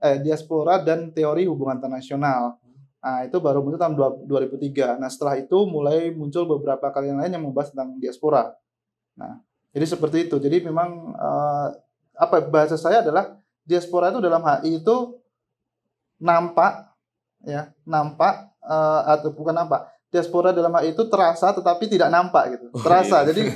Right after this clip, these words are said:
Speaker 1: iya, kita
Speaker 2: <laughs>
Speaker 1: bersinggungan
Speaker 2: Iya, iya.
Speaker 1: sama mereka, tetapi nampak sebagai diaspora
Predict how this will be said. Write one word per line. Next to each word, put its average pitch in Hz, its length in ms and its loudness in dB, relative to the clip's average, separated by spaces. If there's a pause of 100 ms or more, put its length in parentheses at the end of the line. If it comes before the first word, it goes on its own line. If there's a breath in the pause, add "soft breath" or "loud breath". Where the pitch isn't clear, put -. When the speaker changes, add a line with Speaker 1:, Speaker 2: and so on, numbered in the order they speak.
(120)
Speaker 1:
iya, 240 140 4 (160)
kita 233 160 0
Speaker 2:
<laughs> 208 80 0
Speaker 1:
bersinggungan 208 400 2
Speaker 2:
Iya, 190 80 0
iya. 180 80 0
Speaker 1:
sama 175 100 0
mereka, 165 320 0
tetapi 190 400 -4 (340 loud breath)
nampak 196 380 0
sebagai 185 720 2 (160)
diaspora 190 640 2